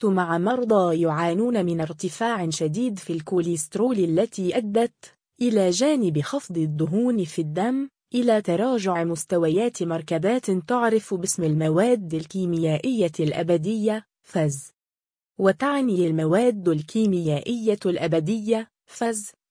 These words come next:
تلك المواد التي يصعب تحللها وتبقى لفترات طويلة في البيئة والجسم. وخلال الدراسة، تابع الخبراء عينات دم المرضى قبل العلاج وبعده،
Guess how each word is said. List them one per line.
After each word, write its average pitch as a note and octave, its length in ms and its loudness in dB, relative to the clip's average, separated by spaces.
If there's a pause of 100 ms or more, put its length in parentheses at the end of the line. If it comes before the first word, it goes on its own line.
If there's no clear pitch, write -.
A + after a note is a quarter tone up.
تلك D4+ 280 2
المواد G3+ 680 2
التي G3 440 0
يصعب F3 560 -2
تحللها G#3 720 -2
وتبقى F3+ 680 0
لفترات E3 720 -2
طويلة F#3+ 800 0
في D#3+ 160 -4
البيئة G#3+ 580 0
والجسم. G3 680 -2 (720)
وخلال G#3+ 580 2
الدراسة، F#3 720 0 (280)
تابع G#3+ 440 2
الخبراء E3+ 680 0
عينات E3+ 560 -2
دم F#3 260 0
المرضى G3 460 2
قبل G#3+ 380 0
العلاج F3 580 0
وبعده، A3 760 2